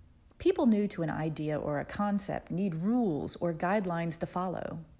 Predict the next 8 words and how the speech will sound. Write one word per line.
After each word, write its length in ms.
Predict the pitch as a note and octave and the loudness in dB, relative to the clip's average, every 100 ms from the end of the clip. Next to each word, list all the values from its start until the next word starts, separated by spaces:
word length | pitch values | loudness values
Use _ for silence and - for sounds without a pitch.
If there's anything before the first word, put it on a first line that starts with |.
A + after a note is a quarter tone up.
| - - - - - - - - A3+ | -20 -20 -20 -20 -20 -20 -20 -4 4
Many 220 | E4 F#4 | 4 4
times, 380 | F#3 D#3 D3 - | 2 2 0 -2
people 320 | G#3 G#3 F3+ | -2 -2 -2
coming 280 | - G3+ F#3 | 0 0 0
to 60 | |
something 440 | D#3+ F3+ E3 D#3 D3+ | 0 -2 0 0 0
new, 360 | E3+ C3+ D3 D#3+ | 0 0 -2 0
like 360 | C#3+ C#3+ - | 0 0 -6